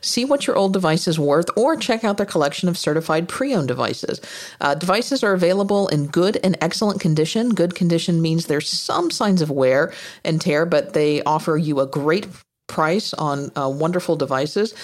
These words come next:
All of these devices have been put through a rigorous thirty-point inspection, ensuring that they are in great working order, and the devices support all the major carriers, A T and T, Verizon, T-Mobile, and Sprint. Um, and if you're trading with Gazelle,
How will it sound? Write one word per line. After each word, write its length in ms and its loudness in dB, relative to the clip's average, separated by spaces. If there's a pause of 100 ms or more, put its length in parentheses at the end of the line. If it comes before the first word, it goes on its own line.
(260)
All 240 2
of 100 -2
these 160 0
devices 500 -2
have 120 -2
been 180 0
put 260 -4
through 200 0
a 40 2
rigorous 440 2 (180)
thirty-point 560 0
inspection, 580 -2
ensuring 520 0
that 160 0
they 200 2
are 120 2
in 80 -2
great 400 -2
working 340 -2
order, 380 0 (400)
and 200 2
the 60 0
devices 500 0
support 460 0
all 160 4
the 80 0
major 300 2
carriers, 540 0
A 120 0
T 160 -2
and 100 -2
T, 280 0
Verizon, 600 2
T-Mobile, 600 0
and 180 -4
Sprint. 500 -4 (440)
Um, 260 0
and 180 2
if 160 -2
you're 120 2
trading 420 0
with 200 -2
Gazelle, 540 0